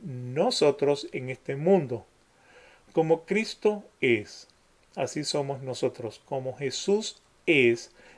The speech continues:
así lo somos en este mundo. ¿Qué significa esto? Bueno, Jesús en este mundo agradó a Dios y dijo,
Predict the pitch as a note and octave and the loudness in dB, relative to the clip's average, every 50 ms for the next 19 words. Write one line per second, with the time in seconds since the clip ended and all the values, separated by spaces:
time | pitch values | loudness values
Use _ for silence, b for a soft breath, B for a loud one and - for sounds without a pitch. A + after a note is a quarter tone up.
0 | b b - D3 C#3 C3+ - - E3+ F3 F3+ F#3+ - - D#3+ C#3+ C3 - - - | b b 4 4 4 4 2 2 2 2 2 0 -2 -6 -6 -6 -6 -4 0 2
1 | E3+ E3+ E3+ E3+ E3+ F3 F3 E3+ - - - D3 C3 C3 C3+ C#3 C#3+ - - - | 4 4 4 4 2 0 0 -2 -6 -8 -8 -8 -6 -4 -4 -6 -6 -6 -6 -6
2 | D3 D3 D3+ E3 F#3 G3 F#3 C#3 A#2+ A#2 G#2 - _ _ B B B B B B | -6 -4 0 4 4 4 4 2 0 -6 -10 -14 _ _ B B B B B B
3 | B B B - A#3+ A#3+ E4 D4 B3+ A3+ A3 A#3 - - D#3+ C#3+ B2+ A#2 A2+ - | B B B 0 0 2 2 0 0 0 0 0 2 6 6 8 6 6 4 -2
4 | - - G#3+ - - _ _ - B B B B B B B B B - G3+ A3 | -4 -4 -4 -6 -8 _ _ -20 B B B B B B B B B 4 6 6
5 | G#3 F#3+ F#3+ - - F3+ F3+ G3+ G3 - - C4+ D4 - - C4 G#3+ G#3 G#3+ G#3+ | 6 6 4 0 0 2 4 4 4 4 4 4 4 6 6 6 6 4 2 0
6 | - - A3+ G#3+ G3+ F#3+ G3 G3+ G#3 G#3 G3 A3 G#3+ A3 - - D3 D3+ D#3 C#3+ | 0 -2 -2 0 2 2 4 4 4 4 6 6 6 6 6 4 2 4 4 6
7 | D3 D3 C#3 D3+ D#3 E3 F#3 G3+ F3 C#3+ C#3 C#3 C#3+ D3 D3 - - - - D3 | 4 6 6 8 8 10 10 8 8 6 4 4 4 4 2 -4 -12 -10 -8 -6
8 | C3+ C3 D3+ E3 C#3+ A2 A2+ A2 G#2 G#2 | -2 0 2 0 0 0 -4 -8 -10 -10